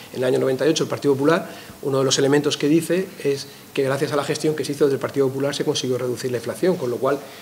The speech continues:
creo que hay fórmulas para hacerlo y luego además que nosotros ya lo hemos hecho, incluso el propio Gobierno reconoce que nuestra gestión permitió esto, ¿no? Entonces yo creo que este tipo de fórmulas que hemos ido proponiendo a lo largo de toda esta legisla-, de los últimos quince meses, todas esas propuestas que hemos hecho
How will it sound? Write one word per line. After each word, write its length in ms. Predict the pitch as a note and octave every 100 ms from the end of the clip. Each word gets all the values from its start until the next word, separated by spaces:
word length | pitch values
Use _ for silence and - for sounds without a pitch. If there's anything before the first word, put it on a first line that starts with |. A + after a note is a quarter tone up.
| -
creo 160 | - B2+
que 240 | D3 C#3 - - - - - -
hay 120 | C#3+
fórmulas 400 | D3 E3 D#3+ C#3
para 160 | - B2+
hacerlo 400 | - E3 F3 G#3+ - -
y 80 |
luego 180 | B2+ B2+
además 320 | C3+ B2+ D3+
que 100 | D3
nosotros 360 | C3+ B2 C#3 D3
ya 100 | D3+
lo 60 | C3+
hemos 160 | B2+
hecho, 180 | F3 G3
incluso 240 | D3 C3+
el 40 | B2
propio 200 | B2 C#3
Gobierno 340 | C3+ C3+ C#3+ D3 - - - -
reconoce 420 | C#3 C#3 C3+ C#3+
que 100 | C#3+
nuestra 200 | C3+ -
gestión 380 | C3+ B2 - A#2+
permitió 420 | C3 C#3 B2 B2
esto, 200 | D3+ -
¿no? 100 | C#3
Entonces 240 | D3+ D3 C#3
yo 60 |
creo 160 | D3 D#3+
que 200 | D3+ C#3+ - - - - -
este 200 | D#3+ D#3
tipo 160 | D#3
de 60 | D#3
fórmulas 360 | D#3+ D#3+ C#3
que 80 | C3
hemos 180 | C#3 C#3
ido 80 | D3
proponiendo 640 | C#3 C3 D3+ D#3+ D#3 E3 -
a 80 |
lo 80 | C3
largo 200 | B2+ C3+
de 60 | C3+
toda 220 | C3 C3
esta 360 | B2 C#3 C3 C3
legisla-, 400 | C3 C3+ B2+ - - -
de 120 | C#3
los 100 | C3+
últimos 300 | D#3 D3 C#3+
quince 240 | D#3 D#3 D3
meses, 340 | E3 F#3+ F#3+ - - - -
todas 160 | D3+
esas 100 | D3+
propuestas 380 | - C#3+ D#3 D#3
que 80 | -
hemos 120 | D3
hecho 280 | D#3 - F3+